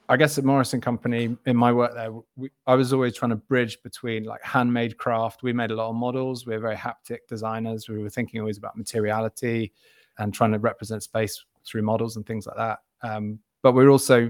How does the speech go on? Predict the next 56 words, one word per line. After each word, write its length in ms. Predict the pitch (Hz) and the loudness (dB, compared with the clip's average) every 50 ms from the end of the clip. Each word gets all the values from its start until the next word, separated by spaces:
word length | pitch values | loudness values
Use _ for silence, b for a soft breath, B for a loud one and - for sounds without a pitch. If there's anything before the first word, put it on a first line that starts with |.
| 117 107 | 0 2
Revit 360 | 123 120 120 107 117 110 - | 2 2 4 2 0 -4 0
first 340 | - 120 113 107 - - 113 | 2 2 2 2 0 -2 -2
on 80 | 110 | 0
everything. 480 | 113 113 104 110 104 - - 110 107 104 | 0 0 0 -2 -6 -6 -6 -6 -6 -6
So 140 | - 110 113 | -6 -4 -4
all 160 | 120 117 113 | -4 -4 -4
of 80 | 107 110 | -4 -4
our 80 | 107 | -4
projects 420 | - - 120 110 113 - - - 117 | -4 -4 -6 -6 -6 -10 -14 -14 -12
were, 100 | 110 101 - - | -14 -14 -10 -10
we 80 | 107 107 | -6 -6
did 120 | 113 104 | -4 -4
a 40 | 107 | -4
lot 80 | 107 104 | -4 -4
of 60 | 101 | -4
bim 160 | 117 110 110 | -2 -2 -2
level 240 | 107 104 101 107 101 | -2 -2 -4 -6 -10
two 180 | - - 110 104 | -10 -8 -8 -8
stuff. 400 | - - - 95 95 - _ _ _ _ _ _ | -8 -10 -12 -12 -12 -14 _ _ _ _ _ _
So 100 | - - | -4 -2
we 60 | 120 120 | -2 -2
were 80 | 117 | -2
quite 260 | - - 151 127 104 | 0 2 2 2 2
digital. 360 | - 139 120 - - - 110 101 | 0 -2 -2 -2 -4 -8 -8 -6
So 120 | - 135 | -4 -2
we, 120 | 127 135 | 0 0
we 500 | 139 - _ _ _ _ _ _ _ 160 | -2 -4 _ _ _ _ _ _ _ 0
were 40 | 120 110 | 2 2
in 40 | |
the 60 | 110 117 | 4 4
middle. 380 | 139 139 117 98 95 92 - _ _ - | 4 4 4 2 -2 -6 -12 _ _ -2
A-, 160 | 143 147 143 - | -2 -2 0 2
and 180 | 143 143 143 135 | 2 2 4 4
the 80 | 139 | 6
way 160 | 139 151 165 | 6 8 10
I 140 | 175 165 165 | 10 10 8
see 220 | 147 - - - 131 | 6 4 0 0 0
it 120 | 117 110 | 2 0
is 120 | 113 107 | -4 -6
that 140 | - 123 - _ _ - 139 - - 120 - _ | -8 -12 -14 _ _ -20 -20 -20 -20 -20 -4 _
the 120 | 143 139 | 2 4
artisans 580 | 139 143 151 143 - 151 135 131 117 113 107 110 | 4 4 2 0 -4 -2 -2 0 -2 0 0 0
live 180 | 123 113 107 120 | 0 0 0 -2
at 80 | 107 | -6
the 100 | 110 110 | -8 -10
extremes. 540 | 110 - - - - 110 113 135 156 156 - | -10 -10 -10 -6 -6 -4 -4 -4 -4 -6 -6
So 140 | - - 120 | -4 -2 -2
you 160 | 113 113 117 | 0 0 0
have, 240 | 117 135 143 - - | 0 -2 -2 -2 -4
like, 380 | 123 117 98 - - - _ _ _ _ _ - | -8 -12 -12 -14 -20 -20 _ _ _ _ _ -8
handmade 640 | - - 151 147 143 143 135 131 123 120 120 117 - - - _ _ _ _ _ _ _ _ _ - | -4 -2 0 2 2 2 2 2 0 0 -2 -4 -8 -14 -20 _ _ _ _ _ _ _ _ _ -10
craft-led 580 | - - 139 139 139 127 - - 127 120 113 | 0 4 6 6 6 4 2 -2 -6 -4 -2
artisans 560 | 120 117 110 - - 117 113 110 104 107 98 | -2 -2 -2 -2 -6 -8 -8 -8 -8 -8 -8
like 220 | 107 107 104 101 - _ | -8 -8 -8 -10 -12 _
Peter 220 | - - 117 - 110 | -8 -8 -8 -8 -8
Zumter, 520 | 104 113 107 107 104 - 110 104 107 110 | -8 -8 -8 -8 -8 -8 -8 -8 -8 -10